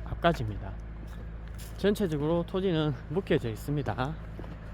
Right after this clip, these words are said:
안쪽으로 들어오면 이 토지가 아니고요.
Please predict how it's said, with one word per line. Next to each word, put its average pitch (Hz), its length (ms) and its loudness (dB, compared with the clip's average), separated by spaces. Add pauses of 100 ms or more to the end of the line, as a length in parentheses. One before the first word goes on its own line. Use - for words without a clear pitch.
(2000)
안쪽으로 202 440 8
들어오면 139 600 6 (580)
이 196 80 4
토지가 202 360 8
아니고요. 131 540 6